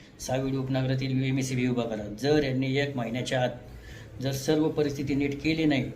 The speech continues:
तर एक महिन्यानंतर सर्व साविडीतील नागरिक, सर्व उपनगरातील नागरिक आम्ही सर्व रस्त्यावर उतरू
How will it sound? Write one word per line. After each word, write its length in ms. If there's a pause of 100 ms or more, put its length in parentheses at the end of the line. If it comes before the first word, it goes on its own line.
(100)
तर 80 (100)
एक 180
महिन्यानंतर 680 (400)
सर्व 240
साविडीतील 560
नागरिक, 360
सर्व 400
उपनगरातील 580
नागरिक 320 (540)
आम्ही 200
सर्व 300
रस्त्यावर 440
उतरू 320